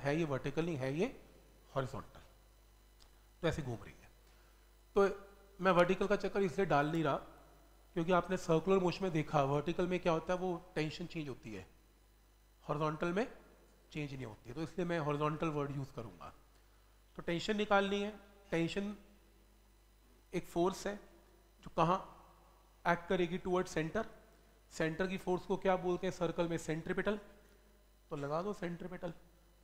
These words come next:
तो electrostatic force ही क्या provide कर रही है, Centripetal। वो क्यों, क्योंकि एक चार्ज दूसरे चार्ज को खींच रहा है, एक positive और एक negative, अट्रैक्ट कर रहा है, खींच रहा है, और अगर एक चार्ज दूसरे चार्ज को खींच रहा है,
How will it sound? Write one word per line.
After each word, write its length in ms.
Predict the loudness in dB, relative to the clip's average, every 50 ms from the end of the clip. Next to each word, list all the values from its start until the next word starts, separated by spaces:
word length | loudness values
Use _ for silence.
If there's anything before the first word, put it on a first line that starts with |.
| -6 -2
तो 60 | 0
electrostatic 760 | 2 2 2 2 2 0 0 2 4 6 6 6 6 2 -2
force 360 | -2 -2 0 2 2 2 0 -2 -2
ही 140 | -2 -2 0
क्या 180 | 2 2 2 2 2
provide 340 | 2 0 4 4 4 2 2
कर 140 | 2 0 0
रही 180 | 2 2 2 2
है, 120 | 2 2 0 -2 -10 -18 -20 -20 -20 -14 -12
Centripetal। 540 | -10 -10 -10 -8 -10 -10 -10 -8 -10 -10 -10 -12 -18 -20 -20 -20 -20 -16 -6 -2
वो 120 | -2 -2
क्यों, 260 | 0 2 2 2 2 2
क्योंकि 360 | 0 -4 -4 0 2 4 4
एक 140 | 2 2 0
चार्ज 180 | 0 2 2 2
दूसरे 300 | 0 -4 -4 -2 -2 -2
चार्ज 320 | -2 0 -2 -2 -2 -2 -6
को 120 | -8 -10 -10
खींच 380 | -8 -4 -2 -2 -2 0 2 4
रहा 120 | 6 6
है, 200 | 6 4 2 -2
एक 180 | -6 -6 -4 -2
positive 400 | -2 -2 -2 -2 -2 -2 2 2
और 120 | 4 6
एक 200 | 6 4 2 0 -12 -18 -20 -20 -20 -20 -20 -20 -20 -12 -6
negative, 420 | -2 -2 0 0 2 2 0 0 -2 -6 -12
अट्रैक्ट 380 | -12 -6 -4 -2 -2 -2 -4 -4
कर 120 | -4 -2
रहा 80 | -2 -4
है, 60 | -4
खींच 320 | -6 -8 -10 -10 -6 -4 -2
रहा 120 | -2 -2
है, 120 | -4 -6 -12 -20 -20 -20 -20 -20 -20 -20 -20 -20 _ _ _ -12
और 60 | -10 -6
अगर 160 | -4 0 0
एक 220 | 0 0 0 0
चार्ज 200 | 0 2 2 2
दूसरे 240 | 0 -4 -4 -4 -4
चार्ज 280 | -2 0 0 0 0 0
को 100 | -4 -8
खींच 300 | -8 -8 -8 -8 -6 0 2
रहा 100 | 2 2
है, 180 | 2 0 -6